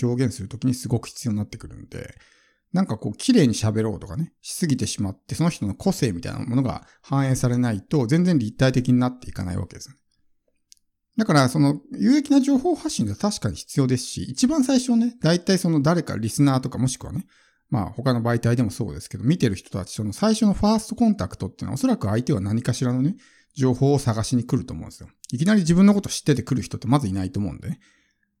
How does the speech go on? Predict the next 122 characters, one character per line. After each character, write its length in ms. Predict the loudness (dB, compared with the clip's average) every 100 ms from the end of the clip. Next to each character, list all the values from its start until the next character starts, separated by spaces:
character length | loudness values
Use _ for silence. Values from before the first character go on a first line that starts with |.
| _
フ 60 | -2
ァ 20 |
ー 220 | 2 4 2
ス 40 |
ト 60 | 6
コ 120 | 6
ン 80 | 6
タ 100 | 4
ク 60 |
ト 100 | 2
は 60 | 2
相 120 | 2
手 80 | 0
は 60 |
情 140 | 0 -2
報 100 | -2
を 40 |
探 200 | -2 -2
し 140 | 0 0
に 60 |
来 100 | 2
る 60 | 0
ん 40 |
で、 60 | -2
や 60 | 0
っ 20 |
ぱ 100 | 4
り 60 |
有 100 | 6
益 160 | 6 4
な 80 | 2
情 160 | 2
報 140 | 0 -2
発 240 | -2 -6
信 80 | -4
っ 40 |
て 80 | -10
必 240 | -12 -6 -2
要 60 |
な 80 | 0
わ 80 | -2
け 100 | -6
で 60 | -6
す 60 |
け 100 | -2
ど、 220 | 0 -2 -6 -20 _
そ 100 | 0
の 80 | 2
情 160 | 4 2
報 180 | 2
発 220 | 2 0 0
信 100 | -2
が 100 | 0
た 120 | 0
だ 120 | 2
の、 280 | 0 -4 -8 -12 -2
ま 100 | 4
あ、 40 |
平 160 | 6 6
面 180 | 4
的 160 | 0 0
な 100 | 0
情 180 | 2 0
報、 280 | -2 -6 -10 _ _ _
た 120 | 0
だ 160 | 2 0 -4
事 120 | 2
実 220 | 2 2
を 40 |
述 100 | -2
べ 80 | -2
て 100 | -4
る 60 | -8
だ 120 | -8
け 80 | -8
と 80 | -6
か 100 | -8
ね、 140 | -6
た 100 | 0
だ 80 | 2
ノ 160 | 2 0
ウ 40 |
ハ 140 | 0 -2
ウ 40 |
を 60 | -2
言 100 | -2
っ 20 |
て 140 | -4
る 60 | -4
だ 120 | -4
け 80 | -8
み 100 | -10
た 100 | -14
い 40 |
な 120 | -20 _ _
も 120 | 0 2
の 60 |
だ 100 | 2
っ 60 | 0
た 100 | -2
ら、 40 |
そ 120 | 0
こ 100 | 0
で 60 | 0
一 220 | -2 -4
回 200 | 2 2
こ 100 | 2
っ 80 | -4
き 120 | -6
り 20 |
で 60 | -8
終 100 | -6
わ 60 | -4
っ 20 |
ち 120 | -6
ゃ 40 |
う 20 | -8
わ 60 |
け 80 | -10
で 80 | -18
す 80 |
よ。 60 | -20